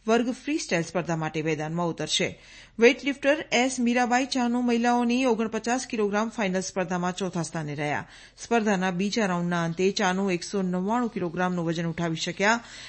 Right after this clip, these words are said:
બે હજાર વીસમાં એશિયન ચેમ્પિયનશિપમાં તેમણે શ્રેષ્ઠ પ્રદર્શન કરતા બસો પાંચ કિલોગ્રામ વજન ઉઠાવ્યું હતું. ભારતીય કુસ્તીબાજ વિનેશ ફોગાટે નિવૃત્તિની જાહેરાત કરી છે. વિનેશ ગઈકાલે પેરિસ ઓલિમ્પિકમાં કુસ્તી માટે પચાસ કિલોગ્રામ વજન વર્ગની ફાઇનલમાં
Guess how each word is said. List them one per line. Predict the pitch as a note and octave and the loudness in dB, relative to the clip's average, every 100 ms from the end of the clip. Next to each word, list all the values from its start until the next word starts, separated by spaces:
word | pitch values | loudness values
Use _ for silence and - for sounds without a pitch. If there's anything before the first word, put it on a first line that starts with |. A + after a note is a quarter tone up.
| - | -2
બે | G#3 B3 | 4 4
હજાર | B3+ D4 | 4 2
વીસમાં | A#3+ A#3+ - B3 B3 B3+ | 2 0 0 2 2 2
એશિયન | - A3+ - - D4 | 0 0 -2 -4 -6
ચેમ્પિયનશિપમાં | D#4 B3+ G#3 A3 G3+ A3 G#3 F#3+ | -4 -2 -2 -4 -4 -4 -4 -4
તેમણે | F#3 F#3 F#3 | -2 0 0
શ્રેષ્ઠ | F#3+ - G#3 G#3+ - | -2 0 0 0 -4
પ્રદર્શન | - G3 F3+ E3 | -4 -4 -2 -4
કરતા | - D3+ - G3 A#3 A#3 - - | -6 -8 2 4 4 2 -18 -8
બસો | G3 A3 - C4 | 0 0 0 -4
પાંચ | - G#3 G#3+ G#3+ | 0 2 2 -2
કિલોગ્રામ | - F3+ E3 E3+ | -2 -2 0 -2
વજન | E3+ G3+ D3+ | 0 -2 -2
ઉઠાવ્યું | - F3+ F3 C#3 D3+ D#3+ | -4 -6 -2 -2 -4 -6
હતું. | D3+ F#2+ D#3+ - _ - - - - - - - _ - | -8 -10 -14 -18 _ -20 -20 -20 -20 -20 -20 -20 _ 4
ભારતીય | A3+ B3 B3 D#4+ | 8 8 6 -2
કુસ્તીબાજ | D4 - D4+ C4+ D4 | -2 -2 2 2 2
વિનેશ | B3+ C4 C#4 - | 0 0 -2 -4
ફોગાટે | C4+ C4+ C4 C4+ | -2 0 0 0
નિવૃત્તિની | C4 A#3+ B3 B3+ A#3+ A#3+ | 2 0 0 -2 0 0
જાહેરાત | G#3 F3+ E3+ D#3+ | 2 0 0 -2
કરી | - E3 | -4 -2
છે. | E3 G3+ A3 | 0 2 2
વિનેશ | A3 G3 F#3+ F#3+ - - | 2 0 0 -2 -6 -4
ગઈકાલે | G#3 A#3+ F#3+ E3+ F#3+ | -2 0 0 0 -2
પેરિસ | F#3+ F#3 F#3 | 0 -2 -2
ઓલિમ્પિકમાં | G3 F#3+ F#3 F#3 F#3+ | -2 -2 -4 -4 -6
કુસ્તી | F#3 G3 - | -4 -6 -4
માટે | F#3 F3+ G3 | -2 -2 -2
પચાસ | G3 F#3 F#3+ F3+ | -4 -4 -4 -4
કિલોગ્રામ | F3 F3 E3 F3+ | -4 -4 -2 -4
વજન | E3+ F3 F#3 | -4 -4 -4
વર્ગની | F3 F3 F3+ | -4 -6 -6
ફાઇનલમાં | E3+ G3+ A#3 A3 E3+ F3 | -4 -2 0 0 2 0